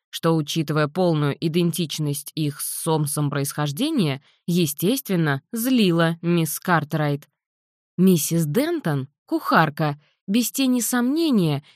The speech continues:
перепоручала стряпать для неё своей помощнице, а то и вовсе судомойке, что, учитывая отсутствие у мисс Картрайт иных радостей, кроме хорошей пищи,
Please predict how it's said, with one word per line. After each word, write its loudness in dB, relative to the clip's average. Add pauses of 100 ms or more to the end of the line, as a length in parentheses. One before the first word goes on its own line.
(120)
перепоручала 2
стряпать 0
для 0
неё 2
своей 0
помощнице, 0 (400)
а 4
то 2
и 6
вовсе 0
судомойке, 0 (220)
что, 0
учитывая 0
отсутствие -2
у 2
мисс 0
Картрайт -2
иных 0
радостей, 0
кроме -2
хорошей -2
пищи, -2